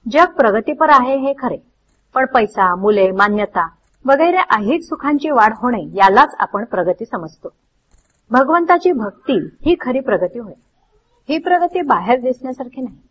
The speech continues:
भगवंता वाचून यश हे अपयशच समजावे. कित्येक वेळा अपयश हेच यश बनते, म्हणून अपयश आले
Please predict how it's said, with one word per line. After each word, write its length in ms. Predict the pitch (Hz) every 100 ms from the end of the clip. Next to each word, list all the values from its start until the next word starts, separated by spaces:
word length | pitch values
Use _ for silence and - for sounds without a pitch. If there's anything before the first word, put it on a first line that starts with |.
| _ _ _ _ _ _ _ 220
भगवंता 500 | 262 302 349 370 359
वाचून 260 | 339 349 330
यश 300 | 247 247 254 269
हे 100 | 269
अपयशच 600 | - - 208 208 254 -
समजावे. 400 | 175 151 139 - _ _ _ _ _ 254
कित्येक 400 | 247 - 359 320
वेळा 220 | 320 330
अपयश 520 | - - 254 180 - _ -
हेच 200 | 233 -
यश 280 | 226 190 170
बनते, 380 | 196 190 175 165 _ _ _ _ _ 226
म्हणून 260 | 269 349
अपयश 440 | - 202 226 254 -
आले 320 | - 220 165